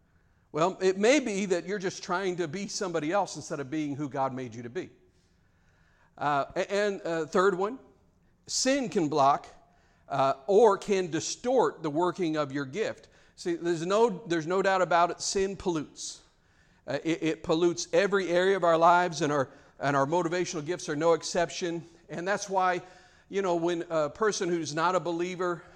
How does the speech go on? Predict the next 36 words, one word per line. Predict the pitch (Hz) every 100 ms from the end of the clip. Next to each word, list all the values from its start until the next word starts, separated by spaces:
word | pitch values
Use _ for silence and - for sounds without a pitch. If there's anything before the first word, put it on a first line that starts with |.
| - -
functions, | - 208 208 - 180 170 156 - _ _ _
you | 156
know, | 165
when | 170
they | 202
begin | 190 165 185
to | 165 170 151
move | 156 160 190 202 185
in, | 170 175 165 160 147 -
in | 165 160
the, | 147
in | 175
whatever | 170 180 165
gifting | 151 180 190 180
God | 160 165
has | 156
gave, | 139 196 214 147 151
given, | 151 214 165 156 147
given | 175 226
to | 180
them, | 151 160
it's | 170
polluted | - - 175 175 240 247 170 147 135
by | 170 175
their | 156 143
sin. | - - 226 190 151 - - - -
It's | 147
gonna | 196 190
be | 180
distorted. | 165 160 - 233 233 220 165 160
It's | 160
not | 190 185
gonna | 175 190
be | 180 165
something, | - 180 151 170 143 - _ _
uh, | -